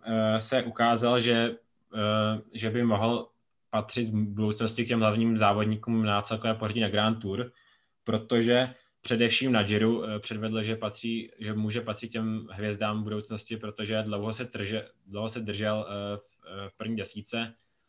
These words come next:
Ehm, hlavně po té druhé časovce, kde obsadil třetí místo a nestačil pouze na Filipa Ganu a Rouhana Denise, tedy, eh,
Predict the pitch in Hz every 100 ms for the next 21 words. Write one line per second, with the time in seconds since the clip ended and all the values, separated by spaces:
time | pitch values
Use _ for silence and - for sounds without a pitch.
0 | _ _ - 104 104 104 104 107 - _
1 | _ _ _ 98 98 113 113 113 110 117
2 | 113 110 110 117 117 104 113 110 - 110
3 | 110 - _ - 101 104 117 113 117 113
4 | 117 110 107 - 113 - 107 107 107 110
5 | 113 113 110 110 107 110 104 104 104 -
6 | 107 110 107 104 104 104 101 101 104 101
7 | 107 101 98 98 - 101 - 101 104 101
8 | _ _ _ _ _ - 95 98 98 98